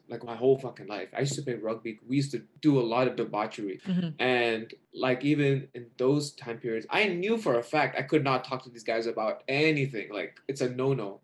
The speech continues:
Speaker 1: 'Cause they're definitely, it's gonna go around the whole team. So I kind of, it's kinda set in my brain, yeah, you can't talk to guys about this kind of stuff. Women, yeah, but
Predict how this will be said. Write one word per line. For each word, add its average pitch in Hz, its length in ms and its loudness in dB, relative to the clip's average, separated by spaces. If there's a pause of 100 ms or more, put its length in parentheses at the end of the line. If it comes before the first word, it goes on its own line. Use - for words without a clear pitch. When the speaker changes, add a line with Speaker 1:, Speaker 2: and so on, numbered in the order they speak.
Speaker 1:
'Cause 131 140 0
they're 165 280 6
definitely, 151 440 2
it's 127 120 -2
gonna 151 180 0
go 139 160 2
around 123 200 0
the 107 80 -8
whole 123 180 0
team. 110 260 -14 (240)
So 185 120 0
I 156 120 4
kind 190 200 2
of, 170 180 0
it's 139 120 -2
kinda 156 180 0
set 151 220 0
in 151 80 -2
my 117 100 -2
brain, 110 440 -6 (100)
yeah, 117 100 -6
you - 140 -8
can't 160 200 -4
talk 113 200 -2
to - 80 -12
guys 101 240 -6
about - 260 -12
this - 140 -14
kind - 160 -20
of - 80 -20
stuff. - 320 -20 (160)
Women, 254 520 2
yeah, 123 400 2
but - 220 -6